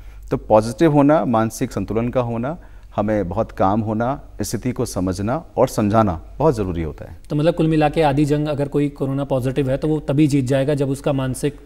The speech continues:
Speaker 2: संतुलन ज़्यादा बेहतर होगा।
Speaker 1: शशांक जी, मैं इस चैनल के माध्यम से पूरे भारतवर्ष को जो लोग देख रहे हैं कहना चाहता हूँ कि बहुत सारे विशेषज्ञ हमारे भारतवर्ष में इसमें काम कर रहे हैं,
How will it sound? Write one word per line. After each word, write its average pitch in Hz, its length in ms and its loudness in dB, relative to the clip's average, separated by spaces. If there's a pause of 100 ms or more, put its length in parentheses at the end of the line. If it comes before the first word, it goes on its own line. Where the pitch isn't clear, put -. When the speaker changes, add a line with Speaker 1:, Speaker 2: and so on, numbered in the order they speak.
(140)
Speaker 2:
संतुलन 135 360 -2
ज़्यादा 123 220 0
बेहतर 117 260 -4
होगा। 110 240 -8 (260)
Speaker 1:
शशांक 143 460 4
जी, 160 280 4
मैं 123 360 2 (200)
इस 123 140 4
चैनल 131 220 6
के 139 120 4
माध्यम 127 440 4
से 127 280 0
पूरे 113 460 0
भारतवर्ष 107 500 0
को 120 160 -2
जो 107 140 0
लोग 107 160 0
देख 101 160 2
रहे 117 100 2
हैं 110 80 -2
कहना 107 240 -2
चाहता 107 340 -2
हूँ 120 140 -2
कि 123 120 -6
बहुत 113 480 2
सारे 117 300 4
विशेषज्ञ 113 540 0
हमारे 107 360 0
भारतवर्ष 98 640 -2
में 107 100 -2
इसमें 101 260 -8
काम 92 220 -6
कर 95 160 -6
रहे 110 120 -6
हैं, 175 60 -10